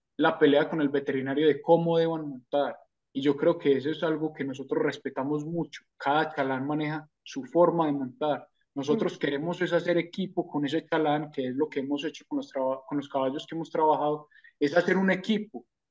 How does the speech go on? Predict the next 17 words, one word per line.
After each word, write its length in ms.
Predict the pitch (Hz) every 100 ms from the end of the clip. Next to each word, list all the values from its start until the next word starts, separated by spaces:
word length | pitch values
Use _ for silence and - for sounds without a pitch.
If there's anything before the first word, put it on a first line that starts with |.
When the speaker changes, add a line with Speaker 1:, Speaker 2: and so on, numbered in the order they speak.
| _ _ -
Speaker 1:
para 220 | 156 147
poder 300 | 151 156 -
prepararle 680 | 202 190 170 151 160 180 190
ese 180 | 196 202
caballo 560 | 156 160 190 180 175 - _ _ -
a 80 | 143
las 160 | 143
exigencias 640 | 143 - 143 143 135 165 -
que 120 | 147
ellos 320 | 135 147 147
tienen, 320 | 165 147 135
tanto 240 | 143 135 139
en 60 |
entrenamiento 720 | 131 131 135 131 156 175 170 -
como 180 | 135
en 60 | 127
competencia. 760 | - 120 127 - 156 143 -